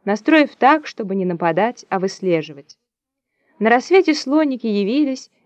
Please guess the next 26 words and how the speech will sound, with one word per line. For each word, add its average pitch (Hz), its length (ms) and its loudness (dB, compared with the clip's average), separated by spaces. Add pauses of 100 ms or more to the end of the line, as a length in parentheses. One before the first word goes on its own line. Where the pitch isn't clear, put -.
и 254 60 -8
даже 302 200 4
привели 247 400 0
с 233 60 -8
собой 214 320 0
пропавшего 202 640 0
товарища, 233 720 -2 (300)
которого 277 340 0
неизвестные 240 760 0
злодеи 208 580 0 (280)
вчера 339 260 4
закинули 233 520 -2
за 190 140 -4
гараж. 170 540 -2 (720)
Бормотехник 294 760 2
схватил 214 460 0
аппараты 208 680 0 (280)
и 208 80 -6
с - 60 -10
нетерпением 254 720 0
заглянул 208 460 -4
вовнутрь. 175 560 -4 (600)
Что - 220 0
же 330 140 4
он 302 100 2
увидел? 190 500 -8